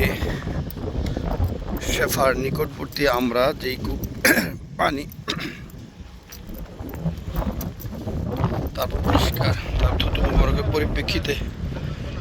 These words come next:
থুতু মুবারকের প্রেক্ষিতে যেই পানিটা তারপরও একদম মিষ্টি পানি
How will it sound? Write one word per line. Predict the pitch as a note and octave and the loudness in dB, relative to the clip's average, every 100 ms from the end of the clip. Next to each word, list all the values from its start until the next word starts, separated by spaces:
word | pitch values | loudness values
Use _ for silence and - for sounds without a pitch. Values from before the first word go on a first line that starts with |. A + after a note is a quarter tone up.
| - - - - - - - - - - - | -4 -2 -4 -4 -4 -6 -6 -8 -8 -6 -4
থুতু | - D#3 E3+ E3 D#3+ | -2 0 4 4 4
মুবারকের | D3+ C#3+ C#3+ C3+ C#3+ - | 6 8 6 6 0 0
প্রেক্ষিতে | C#3+ - - C#3+ D3+ D3 | -2 -2 -4 0 2 2
যেই | B2+ C3 | 0 0
পানিটা | B2+ B2+ B2+ B2+ | 0 0 2 2
তারপরও | C3 A#2 C#3 D3+ - - - - - - - - - A#2+ | 2 2 0 0 -2 -4 -4 -4 -6 -4 -4 -6 -6 -6
একদম | - C3+ C3+ | -4 -2 -2
মিষ্টি | C#3+ - D3+ | -2 -2 -2
পানি | C3 B2+ | 0 0